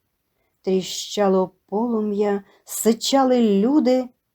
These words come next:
кривився світ. І лиш одній мені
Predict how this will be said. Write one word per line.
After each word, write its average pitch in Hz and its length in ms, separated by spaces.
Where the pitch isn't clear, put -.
кривився 226 720
світ. 175 800
І 262 120
лиш 247 480
одній 254 760
мені 240 760